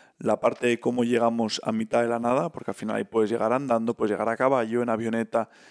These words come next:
eso tampoco se cuenta". Y eso es una información que nos dijeron, "Por favor, no digáis a nadie porque no queremos que, que se sepa". Así que no os voy a contar nada.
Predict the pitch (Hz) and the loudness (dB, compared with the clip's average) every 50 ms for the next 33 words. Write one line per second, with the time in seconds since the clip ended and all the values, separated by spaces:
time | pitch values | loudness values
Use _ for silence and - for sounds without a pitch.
0 | - - - _ - - 143 - - - 233 - _ _ _ - 113 107 107 - | -20 -20 -18 _ -4 -2 -2 -2 -2 -4 -6 -8 _ _ _ -4 -4 -4 -4 -4
1 | 113 123 120 110 - 110 - 113 110 110 - 110 110 - - - - - - _ | -2 -2 -2 -2 -2 -4 -4 -4 -6 -4 -6 -8 -10 -10 -12 -20 -20 -20 -20 _
2 | _ - 117 107 - 120 113 117 120 113 - 127 117 117 113 - - 139 143 151 | _ -4 -2 0 0 0 0 2 2 2 2 2 2 2 0 2 4 2 2 2
3 | 143 - - 107 104 107 107 107 107 113 110 110 110 110 - - - 107 104 101 | 2 -2 0 0 0 0 -2 -2 -2 -2 -4 -4 -6 -6 -6 -6 -6 -4 -4 -2
4 | 104 98 - 107 113 113 113 - _ _ - 113 107 - - 113 107 107 123 143 | -2 -2 -2 -2 -4 -4 -8 -12 _ _ -2 0 0 0 0 0 2 4 4 2
5 | 143 143 127 120 113 117 120 117 117 110 - - 113 120 127 135 151 170 160 - | 2 0 -2 0 2 2 2 2 2 0 0 -2 0 0 2 0 0 -2 -4 -8
6 | - - - - - _ _ _ - 107 104 - 107 107 101 - 107 104 104 104 | -12 -20 -20 -20 -20 _ _ _ -6 -6 -2 -2 -2 -2 -2 -2 -2 -2 -2 -2
7 | 104 107 101 - - - 95 95 98 98 101 107 101 101 98 - _ _ _ _ | -4 -4 -6 -6 -6 -6 -6 -4 -4 -6 -6 -6 -8 -8 -10 -14 _ _ _ _
8 | _ _ _ _ _ _ _ _ _ _ _ _ _ _ _ _ _ _ _ _ | _ _ _ _ _ _ _ _ _ _ _ _ _ _ _ _ _ _ _ _
9 | _ _ _ _ _ _ _ _ _ _ - - 117 110 131 151 202 196 - 151 | _ _ _ _ _ _ _ _ _ _ -4 -2 -2 -2 0 -2 -2 -2 -2 -6
10 | - - _ _ _ _ _ _ _ _ - - 101 95 - 113 104 113 113 - | -16 -18 _ _ _ _ _ _ _ _ -10 -8 -4 -2 -2 -2 -2 -2 -4 -4
11 | - _ _ - - 117 120 123 127 127 120 113 107 104 104 101 101 - 98 98 | -8 _ _ -8 -6 -4 -2 0 2 2 2 2 0 0 0 -2 -2 -4 -6 -6
12 | - 104 104 120 123 131 143 147 | -4 -4 -2 -2 -2 -2 -4 -6